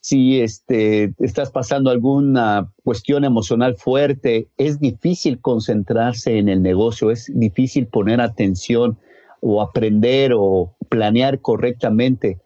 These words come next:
Entonces sí se requiere energía, energía otra vez espiritual, mental, emocional, física, para poder, eh, hacer el negocio de alguna manera correcta. Otras desventajas son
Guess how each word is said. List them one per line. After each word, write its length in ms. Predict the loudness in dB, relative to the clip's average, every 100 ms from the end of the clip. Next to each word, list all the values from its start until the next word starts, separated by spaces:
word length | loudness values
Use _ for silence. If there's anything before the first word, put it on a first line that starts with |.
| _ _ _ -4
Entonces 500 | -4 -2 -4 -4 -4
sí 160 | -2 -2
se 180 | -2
requiere 680 | -2 -2 0 0 2 0 -2 -2
energía, 720 | 0 0 -2 -2 0 2 0
energía 500 | 0 -2 -2 -2 0
otra 240 | 0 0
vez 340 | 2 0 -2 -10 _ _
espiritual, 920 | -8 -6 -2 0 0 -2 0 2 2 0
mental, 640 | 0 -2 -4 -4 0 2
emocional, 680 | 2 0 -2 0 2 0 0
física, 580 | 0 -2 0 -2 -2 -6 -10 _ _
para 240 | -4 -2 -2
poder, 560 | -2 0 2 0 -4 -14 _ _ -6
eh, 160 | -2 0
hacer 360 | -2 -2 -2 -2 -2
el 140 | -2 0
negocio 480 | 0 -2 -2 -6 -4
de 160 | -2 0
alguna 300 | 0 0 0
manera 440 | 0 0 0 -2
correcta. 480 | -4 -2 -2 -4 -8 -8 _ _ -20 _
Otras 380 | -4 -2 -2 -2
desventajas 800 | 0 0 0 0 -2 0 -2 -2
son 360 | 0 0 -2